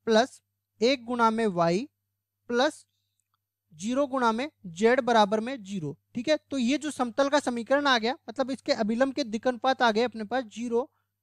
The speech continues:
एक और वाई, मतलब इसका अभिलंब जो है वाई दिशा में जा रहा है, तो जो समतल है ना वो एक्स जेड तल में आ जाएगा। मतलब जो एक्स जेड तल है ना उसका समीकरण आ गया वाई बराबर ज़ीरो। ठीक है, किसका समीकरण है ये, एक्स जेड तल, एक्स जेड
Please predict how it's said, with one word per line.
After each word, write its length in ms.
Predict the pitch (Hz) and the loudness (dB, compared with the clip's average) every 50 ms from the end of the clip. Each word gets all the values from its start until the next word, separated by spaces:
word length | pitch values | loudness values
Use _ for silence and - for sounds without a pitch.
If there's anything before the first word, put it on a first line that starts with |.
| _ _ - | _ _ 4
एक 320 | 208 220 240 285 - _ _ _ _ _ _ _ | 6 6 6 6 4 _ _ _ _ _ _ _
और 120 | 233 262 247 | -2 -2 0
वाई, 220 | 214 175 151 151 | 2 0 0 0
मतलब 300 | 165 185 - - 269 254 | -4 -8 -6 -4 -4 -4
इसका 220 | 285 254 - 302 | -4 -4 -2 -4
अभिलंब 520 | 269 - - 214 208 220 233 233 277 285 302 | -4 -2 -2 -2 0 0 2 2 2 0 0
जो 160 | 254 277 262 | 0 0 0
है 100 | 240 277 | 0 0
वाई 320 | 285 214 190 202 214 240 | 0 0 2 2 2 2
दिशा 280 | 254 240 277 - 269 269 | 0 -4 -4 -2 -2 -2
में 100 | 269 277 | -2 -2
जा 140 | 262 269 233 | 0 2 2
रहा 100 | 226 226 | 4 2
है, 80 | 254 320 - _ _ _ _ _ - | 0 -2 -6 _ _ _ _ _ -10
तो 80 | 277 | -10
जो 120 | 240 285 285 | -8 -8 -8
समतल 480 | - - 240 226 220 - 277 294 294 | -4 -4 -4 -4 0 2 2 2 4
है 60 | 277 | 2
ना 160 | 240 247 277 302 | 2 0 -2 -2
वो 180 | 277 254 285 269 - - | -2 0 0 0 0 2
एक्स 280 | 233 262 285 - - - | 2 2 2 2 -2 -12
जेड 300 | 277 220 220 240 247 240 | -14 -4 0 0 0 0
तल 200 | - - 247 247 | 0 -2 -4 -2
में 140 | 247 247 254 | -2 0 0
आ 60 | 233 | 0
जाएगा। 300 | 190 170 160 151 151 170 | 2 2 0 2 0 0
मतलब 280 | 175 190 196 233 247 233 | -2 -2 -4 -4 -4 -4
जो 140 | 220 269 - - - | -6 -6 -8 -4 0
एक्स 260 | 208 226 240 - - | 0 0 0 0 -6
जेड 280 | 269 233 247 277 285 285 | -10 0 4 4 4 4
तल 240 | - - 277 277 285 | 4 2 2 2 2
है 80 | 269 | 2
ना 140 | 220 214 262 - _ _ _ _ _ - | 0 -2 -4 -6 _ _ _ _ _ -14
उसका 240 | 226 214 - - 294 | -14 -6 -2 -2 -2
समीकरण 480 | - - 262 240 240 220 - 269 277 | -2 -2 -4 -4 -2 0 0 2 4
आ 120 | 277 262 226 | 4 2 2
गया 160 | 208 247 294 | 4 2 0
वाई 280 | 277 226 240 233 240 247 | 2 2 2 2 2 2
बराबर 360 | 226 240 220 214 214 262 262 | 2 4 4 4 2 0 -4
ज़ीरो। 340 | 220 214 208 180 151 143 - _ _ _ _ _ | -6 -8 -8 -8 -8 -10 -12 _ _ _ _ _
ठीक 120 | - 233 294 | -10 -6 -6
है, 80 | 311 - _ _ _ _ _ | -6 -6 _ _ _ _ _
किसका 260 | 240 214 - 277 262 | -12 -8 -4 -4 -2
समीकरण 460 | 240 254 254 262 240 262 262 262 254 | -2 -2 -4 0 0 0 0 0 0
है 80 | 254 269 | -2 -4
ये, 120 | 294 330 - _ _ _ _ _ | -4 -6 -8 _ _ _ _ _
एक्स 300 | 208 220 240 233 - - | 2 2 2 2 -2 -8
जेड 240 | 208 196 226 220 196 | -2 0 2 2 2
तल, 280 | 185 - 165 143 143 143 _ _ _ _ _ _ _ _ - | 0 -2 -4 -6 -6 -10 _ _ _ _ _ _ _ _ -2
एक्स 340 | - 208 233 - - - 190 | 0 0 0 0 -4 -12 -8
जेड 340 | 180 196 202 220 262 330 | -2 0 0 0 0 -2